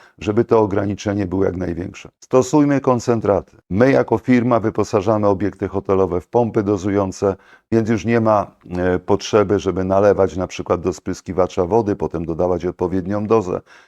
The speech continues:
Przyciskamy przycisk i do wiaderka czy do spryskiwacza leje się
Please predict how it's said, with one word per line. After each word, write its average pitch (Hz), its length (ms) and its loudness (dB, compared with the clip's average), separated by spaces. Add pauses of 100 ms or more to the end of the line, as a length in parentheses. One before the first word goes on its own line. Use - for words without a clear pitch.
Przyciskamy 123 560 0
przycisk 98 560 -6 (120)
i 107 200 -2
do 92 480 0
wiaderka 92 680 0
czy 90 240 -6
do 82 120 -4
spryskiwacza 85 760 -4
leje 85 260 -2
się 82 240 -6